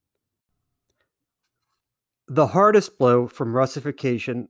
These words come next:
was the educational system in Estonia. In eighteen eighty-seven,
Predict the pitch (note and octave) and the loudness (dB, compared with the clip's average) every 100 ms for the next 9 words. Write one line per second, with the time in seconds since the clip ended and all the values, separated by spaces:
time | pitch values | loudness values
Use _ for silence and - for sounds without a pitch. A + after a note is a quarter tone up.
0 | _ C3 C3 C3+ - D3 C#3 E3 E3+ D#3+ | _ -6 -4 -6 -4 -4 -2 -4 0 -2
1 | D#3 D3 - C3 - B2 B2 A#2+ - C3 | -2 -4 -2 -4 -4 -2 -2 -4 -4 -2
2 | G#2 F#2 F2 _ _ _ _ _ _ _ | -2 -8 -14 _ _ _ _ _ _ _
3 | _ _ _ C#3+ C3+ D3 E3+ F3+ F#3 F3 | _ _ _ -4 -2 0 0 2 4 4
4 | E3 D#3+ - C#3+ G2+ F2+ | 2 0 0 0 -2 -12